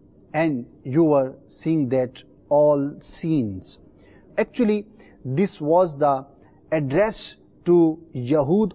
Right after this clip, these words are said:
of the time of Rasulullah sallallahu ta'ala alayhi wa sallam. "See how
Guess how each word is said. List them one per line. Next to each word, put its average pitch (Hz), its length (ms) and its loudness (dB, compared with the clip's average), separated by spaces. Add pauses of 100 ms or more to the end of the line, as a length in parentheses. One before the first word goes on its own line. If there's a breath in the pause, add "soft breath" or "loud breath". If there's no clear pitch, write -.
(160)
of 160 180 4 (420)
the 156 80 2 (140)
time 196 300 0
of 165 160 -4
Rasulullah 151 440 0 (120)
sallallahu 143 580 0
ta'ala 139 320 0
alayhi 135 160 -4
wa - 80 -16
sallam. 151 340 -4 (540 loud breath)
"See 226 120 2 (180)
how 180 120 4